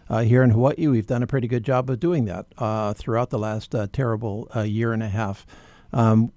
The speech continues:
as we saw many, many other states <clears throat> try to figure that they could solve the problem in, in some way other than public health. And so I think we, I think we need to look back and say that we did the right things from a public health perspective. And tragically, the Delta variant is now with us. We have to deal with it. It's a reality.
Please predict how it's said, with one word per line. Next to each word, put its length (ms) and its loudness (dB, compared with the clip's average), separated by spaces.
as 180 0
we 140 2
saw 260 4
many, 240 4
many 260 -2
other 180 0
states 500 -4
<clears throat> 300 8
try 220 2
to 120 0
figure 300 4
that 160 2
they 100 -2
could 140 -4
solve 260 2
the 80 0
problem 560 2
in, 100 2
in 140 0
some 200 4
way 200 4
other 220 -2
than 180 -2
public 300 -2
health. 340 0
And 160 4
so 240 8
I 120 2
think 240 0
we, 460 2
I 100 2
think 180 0
we 80 2
need 160 4
to 80 -8
look 160 0
back 240 0
and 160 0
say 140 2
that 120 -2
we 100 -6
did 200 -2
the 80 0
right 180 -2
things 240 0
from 140 -4
a 80 0
public 320 -2
health 220 0
perspective. 600 -2
And 300 -2
tragically, 540 -2
the 100 -2
Delta 320 -2
variant 480 0
is 180 -4
now 160 -2
with 240 -4
us. 240 -4
We 120 0
have 180 2
to 80 -2
deal 260 -2
with 200 -2
it. 160 -2
It's 160 -4
a 80 2
reality. 640 0